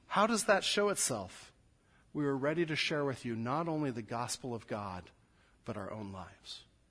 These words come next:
And if I had to sum up loving others, that would be it. Being willing to share the gospel, wanting people to come to Christ, being willing to share myself. And so as a family,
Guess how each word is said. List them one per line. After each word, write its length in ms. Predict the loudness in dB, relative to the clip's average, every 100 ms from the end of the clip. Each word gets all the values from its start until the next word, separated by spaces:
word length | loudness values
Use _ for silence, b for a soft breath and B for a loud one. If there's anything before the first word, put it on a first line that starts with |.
| _ _ _ _ _ _ _ _ _ _ b b b b -10
And 160 | -6 -4
if 120 | 0
I 100 | 0
had 100 | 0
to 80 | -2
sum 260 | -2 0
up 160 | 0 0
loving 380 | 0 0 0 -2
others, 340 | -2 -2 -4
that 160 | -6 -6
would 140 | -8
be 140 | -10
it. 120 | -10 -16 _ _ _ _ _ _ _ _ _ b b b _
Being 220 | -4 -2
willing 260 | -2 -2 -2
to 60 |
share 280 | -4 -2 -2
the 80 | -4
gospel, 480 | -2 -2 -2 -4 -6
wanting 420 | -4 -2 0 -2
people 300 | -2 -4 -4
to 80 | -6
come 200 | -4 -6
to 60 |
Christ, 520 | -6 -6 -6 -8 -10 -12 b b b _
being 260 | -6 -4 -6
willing 280 | -6 -6
to 80 | -4
share 260 | -4 -4 -6
myself. 360 | -8 -8 -8 -12 -20 -20 -20 _ _ _ _ _ _ _ _ _ _ _ _ _ _ _ _ _ _ _ _ _ _ -20 _ _ b b b b -12
And 80 | -4
so 100 | -2
as 120 | -2
a 40 |
family, 560 | -4 0 2 2 -2 -6